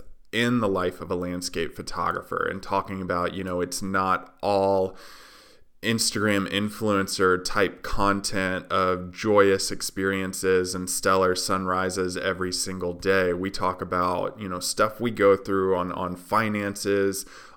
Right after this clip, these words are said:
on loneliness, on, uh, how we make money, on, on the business side. And, and with all that said, I know it, it can come across as a little bit gripey and, and a little bit whiny, but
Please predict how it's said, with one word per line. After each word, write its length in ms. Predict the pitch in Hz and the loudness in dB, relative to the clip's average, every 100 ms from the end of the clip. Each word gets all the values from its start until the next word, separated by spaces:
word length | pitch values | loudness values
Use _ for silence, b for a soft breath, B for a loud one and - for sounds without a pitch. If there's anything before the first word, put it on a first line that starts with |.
| _ | _
on 480 | 95 92 90 87 87 85 | -2 0 0 0 -4 -6
loneliness, 1200 | 104 110 117 117 110 107 101 98 95 - - - B B B B - | 0 4 4 4 0 2 2 2 0 -2 -6 -8 B B B B -2
on, 540 | 101 95 92 90 87 | 2 4 4 2 -2
uh, 420 | - 92 87 87 | -2 -2 0 0
how 320 | 82 - 104 | 0 0 2
we 200 | 104 107 | 2 0
make 280 | 101 92 90 | 0 -2 -4
money, 560 | 110 127 123 120 107 98 | -2 2 2 2 0 0
on, 200 | 90 76 | 0 0
on 240 | 85 95 | -2 0
the 80 | 92 | -2
business 580 | 90 120 123 113 110 - | 0 0 0 0 0 0
side. 560 | - 110 101 101 98 | -2 2 4 4 2
And, 560 | 92 69 98 82 101 98 | 0 -2 -2 -2 -4 -6
and 300 | - 73 110 | -10 -12 2
with 240 | 135 143 | 2 2
all 260 | - 131 139 | 0 4 6
that 300 | 127 107 - | 8 6 4
said, 440 | - 117 104 92 | 0 2 4 4
I 80 | 95 | 2
know 380 | 104 110 113 113 | 0 0 4 6
it, 140 | 104 | 4
it 240 | - 98 - | 2 -4 -4
can 180 | 107 98 | -10 -10
come 300 | - 127 123 | -6 -2 0
across 580 | - - 90 87 90 | 0 0 2 2 -2
as 120 | 98 95 | -6 -4
a 60 | |
little 200 | 98 98 | 0 2
bit 240 | 92 76 95 | 2 -2 -4
gripey 680 | 92 95 101 - 104 101 | 2 4 4 0 -2 -2
and, 160 | - 92 | -2 -6
and 220 | 71 95 | -4 -4
a 40 | 92 | 0
little 220 | 98 98 | 0 4
bit 160 | 92 | 2
whiny, 760 | 87 90 101 101 104 92 92 - B B B B | 2 2 4 4 0 -2 -6 -10 B B B B
but 560 | 107 101 98 87 - | 6 8 8 4 -2